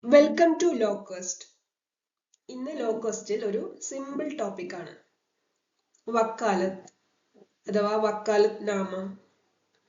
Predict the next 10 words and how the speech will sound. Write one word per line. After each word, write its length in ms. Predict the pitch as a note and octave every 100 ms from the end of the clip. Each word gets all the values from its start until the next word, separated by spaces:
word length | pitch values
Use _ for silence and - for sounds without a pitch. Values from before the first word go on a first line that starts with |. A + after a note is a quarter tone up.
| _ _ _ _ _ _ _ _ _
എല്ലാവർക്കും 440 | D4 D#4 E4 D#4+
അറിയാം 420 | A#3+ F#3+ F3 - G#3
എന്താണ് 420 | A3 A3 G3 G3
വക്കാലത്ത്. 760 | G3 F#3+ G3 F#3+ F3+ - - - _ _ _ _ _ _ _ _ _ _ _ _ _ _ _ _ -
ഒരു 100 | C#4
കേസിന്റെ 600 | A#3 G3+ G#3 - B3 B3+
ആവശ്യത്തിനായി 720 | G#3 F#3+ - A3 G3+ F#3+ G3
ഒരു 160 | - C4+
വക്കീലിനെ 520 | A#3 A3+ B3+ C4 C#4
സമീപിക്കുമ്പോൾ 880 | D4 G#3+ G3 F3+ F3 F3 F3+ B3+ -